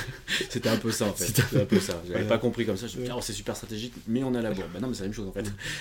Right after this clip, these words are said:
Speaker 1: Et non, non, et du coup, euh, bah, il fallait tout redresser, la gouvernance, enfin, tout, tout, de A à Z. Euh, ça a pris un an et demi, euh, il y avait, euh, une équipe indienne,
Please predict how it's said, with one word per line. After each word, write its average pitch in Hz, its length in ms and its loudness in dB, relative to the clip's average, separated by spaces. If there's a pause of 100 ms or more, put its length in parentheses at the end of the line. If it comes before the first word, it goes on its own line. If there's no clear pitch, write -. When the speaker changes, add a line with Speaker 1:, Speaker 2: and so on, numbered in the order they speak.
(220)
Speaker 1:
Et 95 80 0
non, 131 160 4
non, 165 80 4
et 127 80 4
du 95 140 -4
coup, 170 260 -2
euh, 90 300 0
bah, 80 80 -8
il - 40 -12
fallait 90 180 -8
tout 135 180 -12
redresser, 87 540 -8 (140)
la 82 100 -10
gouvernance, 87 920 -10
enfin, 85 160 -12
tout, - 120 -16 (160)
tout, - 80 -14 (440)
de 87 100 -6
A 196 80 -4
à 175 40 -6
Z. 156 140 -10 (720)
Euh, 82 260 -8
ça 78 160 -8
a - 20 -10
pris - 180 -10
un 90 160 -4
an 95 100 -2
et 92 40 -4
demi, 139 460 -4
euh, 85 240 -8
il 76 80 -6
y 76 40 -6
avait, 73 280 -8
euh, 71 60 -12 (540)
une 73 60 -12
équipe - 240 -16
indienne, 95 600 -8